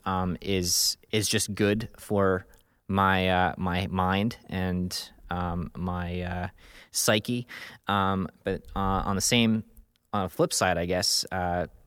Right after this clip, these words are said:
you know, growing up and changes in life have, um, taken me out of being a part of a, a regular Bible study or, or small group. And, um, the conversations that we have on this podcast has,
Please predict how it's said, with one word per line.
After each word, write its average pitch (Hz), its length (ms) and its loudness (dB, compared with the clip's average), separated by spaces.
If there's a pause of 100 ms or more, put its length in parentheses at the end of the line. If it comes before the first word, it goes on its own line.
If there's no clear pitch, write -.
(120)
you 101 100 0
know, 87 320 -2 (1000)
growing 117 300 4
up 117 260 4
and 98 340 0 (520)
changes 117 460 2
in 107 100 2
life 101 540 0
have, 98 760 0
um, 90 240 -2
taken 104 300 -2
me 95 100 0
out 92 260 0
of 92 400 -2 (600)
being 98 180 2
a 92 60 0
part 98 240 4
of 90 100 0
a, 85 260 -2 (120)
a 92 80 -2
regular 87 500 0
Bible 98 380 2
study 98 420 2
or, 82 360 -2
or 82 280 -4
small 98 460 0
group. 98 360 -2 (160)
And, 90 440 -2
um, 85 400 -2 (600)
the 123 100 -4
conversations 98 640 2
that 80 80 0
we 67 80 -4
have 92 180 -4
on 87 80 -2
this 82 120 -4
podcast 87 640 -2
has, - 460 -6